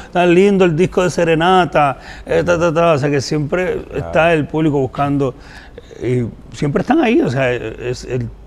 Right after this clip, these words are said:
Speaker 1: público para todo tipo está ahí. Es simplemente darle cariñito en el momento preciso.
Speaker 2: Claro.
Speaker 1: Y cuando ves que no está pasando nada, te tiras solo y todo eso es pa' ti.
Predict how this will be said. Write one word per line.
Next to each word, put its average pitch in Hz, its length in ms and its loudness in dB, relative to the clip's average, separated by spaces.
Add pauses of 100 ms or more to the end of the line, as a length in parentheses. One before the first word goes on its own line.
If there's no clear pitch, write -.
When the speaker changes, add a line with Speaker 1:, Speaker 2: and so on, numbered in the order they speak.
(240)
Speaker 1:
público 196 340 2
para 160 180 4
todo 165 200 4
tipo 185 280 -2
está 131 360 -2
ahí. 101 200 -8 (240)
Es 123 100 -6
simplemente 160 420 0
darle 139 240 2
cariñito 185 400 0
en 170 60 -2
el 147 40 0
momento 127 320 -2
preciso. 120 480 -4 (220)
Speaker 2:
Claro. 90 160 -6
Speaker 1:
Y - 20 -2
cuando 127 220 2
ves 123 100 2
que 160 80 -2
no 160 60 2
está 175 180 6
pasando 170 420 2
nada, 175 360 2 (340)
te 120 140 -8
tiras 123 260 0
solo 180 460 2 (440)
y 120 100 -8
todo 120 200 -6
eso 113 140 -10
es - 40 -14
pa' 123 140 -6
ti. 98 140 -14